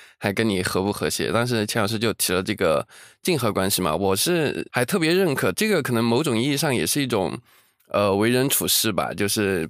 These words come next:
不管是跟你的伴侣，还是跟你的那些看起来对你很好，然后以后可能对你不好的同事们，就是为人处事，就是把这种竞合关系维持在一个，呃，良性的波动范围内去竞合吧。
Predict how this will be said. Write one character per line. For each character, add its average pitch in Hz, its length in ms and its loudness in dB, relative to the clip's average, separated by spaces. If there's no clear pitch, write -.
不 - 80 -8
管 101 180 0
是 107 140 0
跟 107 160 0
你 95 100 0
的 90 80 0
伴 101 240 -2
侣， 82 100 -2
还 95 140 -4
是 101 140 -4
跟 101 180 -4
你 95 100 -2
的 78 280 -2
那 104 100 -2
些 101 160 0
看 160 180 0
起 135 120 -2
来 113 60 2
对 143 120 -2
你 113 100 0
很 104 200 -2
好， 95 240 -2
然 90 100 0
后 120 100 0
以 98 140 -2
后 117 160 0
可 107 140 -8
能 87 120 -2
对 107 140 -2
你 95 140 -2
不 131 80 -4
好 - 220 -4
的 80 180 0
同 85 260 -8
事 - 200 0
们， 78 160 -2
就 101 100 -6
是 98 300 0
为 98 120 0
人 120 120 2
处 101 160 -2
事， 123 120 -2
就 113 120 -2
是 110 120 -2
把 - 180 -6
这 104 120 -2
种 90 220 0
竞 123 180 -2
合 104 120 0
关 110 200 0
系 - 160 0
维 95 160 2
持 110 160 -2
在 104 220 0
一 87 80 0
个， 95 340 0
呃， 95 180 2
良 104 240 2
性 190 180 2
的 117 80 2
波 107 180 0
动 110 140 0
范 117 180 0
围 95 120 0
内 101 120 0
去 - 200 -6
竞 95 260 -6
合 - 220 -12
吧。 - 240 -10